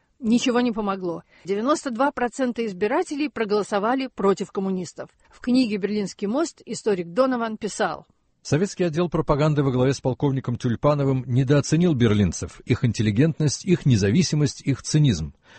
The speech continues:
Speaker 2: Берлин ведь и против Гитлера голосовал до тех пор, пока в стране были свободные выборы. Берлинцы не забыли первых дней советской оккупации, мародерства и леденящего душу крика «Фрау, ком!».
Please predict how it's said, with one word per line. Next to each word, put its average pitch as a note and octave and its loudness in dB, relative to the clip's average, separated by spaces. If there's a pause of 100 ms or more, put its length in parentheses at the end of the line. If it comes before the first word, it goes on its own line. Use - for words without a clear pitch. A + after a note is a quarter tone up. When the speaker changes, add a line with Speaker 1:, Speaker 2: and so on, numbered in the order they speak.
(200)
Speaker 2:
Берлин D#3 2
ведь F#3 0
и - 0
против F#3 2
Гитлера C3+ 2
голосовал B2 2
до G#2+ 2
тех A#2 0
пор, A#2+ 4
пока - -2
в - -8
стране B2 2
были F#2+ 2
свободные G#2+ 2
выборы. F2 0 (320)
Берлинцы D3+ 2
не F3 2
забыли E3 2
первых C3 2
дней A#2 2
советской A#2+ 2
оккупации, F#2+ 0 (140)
мародерства A#2+ 4
и C3+ 0
леденящего A#2 2
душу A2+ 0
крика C3+ 2
«Фрау, D#3 4
ком!». D#3 4